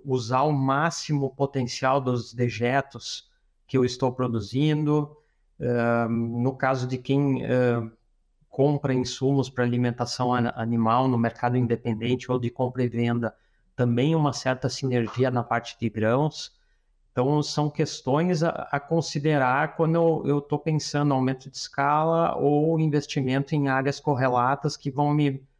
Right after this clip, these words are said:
permitir ou gerar mais valor no co-, no subproduto ou coproduto, que é o dejeto, ou numa cultura que eu tenha, eh, dentro da, do meu estabelecimento agropecuário ou no sistema de armazenamento,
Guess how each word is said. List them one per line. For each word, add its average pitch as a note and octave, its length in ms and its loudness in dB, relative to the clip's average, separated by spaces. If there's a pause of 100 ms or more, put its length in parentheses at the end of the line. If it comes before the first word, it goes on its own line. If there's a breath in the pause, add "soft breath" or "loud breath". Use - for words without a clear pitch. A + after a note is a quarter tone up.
(120)
permitir C#3 640 0
ou D3+ 300 4
gerar C#3+ 280 2
mais C#3 220 0
valor C3 340 2
no B2+ 240 0
co-, C3+ 300 -2
no B2+ 400 0
subproduto B2+ 800 -2
ou A#2 80 0
coproduto, B2+ 720 -2
que - 120 -6
é - 20 2
o A#2+ 40 0
dejeto, A#2+ 680 0 (540)
ou D3+ 520 2
numa D3+ 540 2
cultura D3 640 0
que D3 120 -6
eu C3+ 160 2
tenha, C3+ 540 0 (400)
eh, A#2+ 680 2
dentro B2+ 380 0
da, C3 160 0
do B2+ 240 -2
meu B2+ 140 2
estabelecimento B2+ 800 -2
agropecuário B2+ 880 0
ou C#3+ 200 4
no C#3+ 120 2
sistema C3 480 -2
de A#2+ 80 -4
armazenamento, A#2+ 1200 0